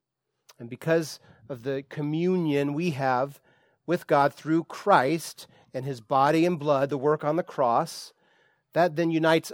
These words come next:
us as brothers and sisters to have fellowship with one another, which is also why we like to generally take and, and eat the elements, uh,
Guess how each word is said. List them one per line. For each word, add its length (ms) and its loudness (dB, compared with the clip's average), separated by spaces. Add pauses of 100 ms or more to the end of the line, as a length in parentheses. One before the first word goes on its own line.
us 460 4
as 200 -14
brothers 380 -2
and 100 -6
sisters 840 -6 (240)
to 80 -16
have 200 0
fellowship 800 0
with 220 -14
one 240 -4
another, 640 -4 (340)
which 160 -12
is 100 -6
also 260 4
why 400 2 (300)
we 280 0
like 340 2
to 340 -8
generally 760 -2 (580)
take 280 0
and, 300 -2
and 160 -6
eat 400 -2 (340)
the 140 -6
elements, 720 -2 (500)
uh, 320 -10